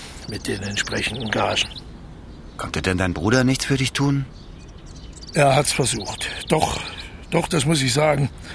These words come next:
Speaker 1: Hat für mich hier am Theater ein Vorsprechen arrangiert, aber ich war zu aufgeregt, hatte Texthänger, Versprecher und, äh, na, jedenfalls hab ich's vergeigt.
Speaker 2: Nicht einfach, sowas zu verkraften, oder?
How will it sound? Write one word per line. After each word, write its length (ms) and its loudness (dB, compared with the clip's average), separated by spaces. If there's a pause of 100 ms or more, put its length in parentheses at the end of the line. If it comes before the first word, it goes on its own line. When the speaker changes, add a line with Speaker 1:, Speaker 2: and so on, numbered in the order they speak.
(500)
Speaker 1:
Hat 200 0
für 160 4
mich 180 4
hier 320 4
am 100 2
Theater 460 4
ein 140 2
Vorsprechen 520 2
arrangiert, 600 -2
aber 160 -4
ich 140 0
war 120 2
zu 140 2
aufgeregt, 600 2
hatte 200 -2
Texthänger, 680 2
Versprecher 720 0
und, 340 0
äh, 180 -2 (1040)
na, 80 -2
jedenfalls 440 -2
hab 100 -4
ich's 100 -4
vergeigt. 540 -8 (300)
Speaker 2:
Nicht 180 -2
einfach, 340 4
sowas 320 2
zu 100 0
verkraften, 520 2
oder? 280 2